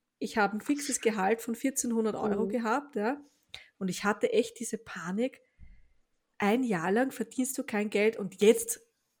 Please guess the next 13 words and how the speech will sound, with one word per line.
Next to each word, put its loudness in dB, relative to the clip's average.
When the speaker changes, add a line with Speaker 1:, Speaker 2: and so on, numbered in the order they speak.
Speaker 1:
jetzt 8
fängt 4
das 0
Projekt 6
an 2
zu, 0
zu -4
arbeiten, 2
ja, 0
aber 0
das -2
ist -2
auch, -2